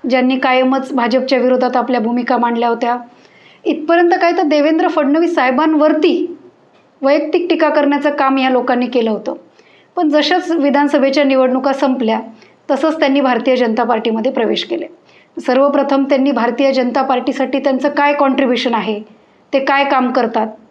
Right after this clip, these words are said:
किंवा काय काम केलंय पार्टीसाठी, हे आधी त्यांनी सांगावं. आणि खऱ्या अर्थाने मी एकटीच भारतीय जनता पार्टीमध्ये, वडील राष्ट्रवादीत आणि मी भाजपमध्ये, असा विषय नाहीये.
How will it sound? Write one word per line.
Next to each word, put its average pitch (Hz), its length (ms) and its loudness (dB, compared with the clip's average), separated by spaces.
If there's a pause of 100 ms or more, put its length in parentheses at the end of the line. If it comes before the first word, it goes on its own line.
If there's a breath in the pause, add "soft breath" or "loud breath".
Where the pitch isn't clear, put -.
(140)
किंवा 277 160 2
काय 285 280 0
काम 294 260 0
केलंय 294 320 0
पार्टीसाठी, 233 600 -2 (600 loud breath)
हे 262 120 0
आधी 269 200 2
त्यांनी 247 260 0
सांगावं. 226 460 -2 (560 soft breath)
आणि 330 220 0
खऱ्या 311 220 2
अर्थाने 311 380 0
मी 311 180 4
एकटीच 339 720 -2 (1120)
भारतीय 240 400 0
जनता 262 260 0
पार्टीमध्ये, 254 480 0
वडील 254 320 2
राष्ट्रवादीत 247 600 0
आणि 247 200 0
मी 262 260 2
भाजपमध्ये, 226 640 -2 (500 loud breath)
असा 285 220 0
विषय 277 280 0
नाहीये. 233 300 -2